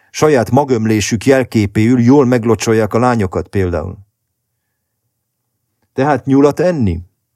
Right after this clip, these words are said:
Szüksége van erre bárkinek? Főleg nekünk, férfiaknak? Továbbá nézzük meg, mely népek azok, melyek arról híresek, hogy a legnagyobb fogyasztói a nyúlhúsnak,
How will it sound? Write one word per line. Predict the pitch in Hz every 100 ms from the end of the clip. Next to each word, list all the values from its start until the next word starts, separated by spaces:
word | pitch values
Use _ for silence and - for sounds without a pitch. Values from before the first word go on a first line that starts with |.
| _ _ _ _ _ _ _
Szüksége | - - 123 139 131
van | 131 135
erre | 127
bárkinek? | 101 110 101 151 131 90 - _
Főleg | - 147 151 113
nekünk, | 127 - 135
férfiaknak? | 117 107 - 143 131 98 85 - _ _ _ _ _ _ _ _ _
Továbbá | 156 180 151
nézzük | 147 190 151 135
meg, | 131 120 90 90 _ _ _ _
mely | 110 175
népek | 143 156 - 113
azok, | 123 113 143 160 - - _ _ _ _ _ _ _
melyek | - 135 131
arról | 202 165
híresek, | 117 151 127 104 131 123
hogy | 113 107
a |
legnagyobb | 120 160 131 123 123
fogyasztói | - 165 131 95 - 110 107
a |
nyúlhúsnak, | 110 131 95 95 - 95 -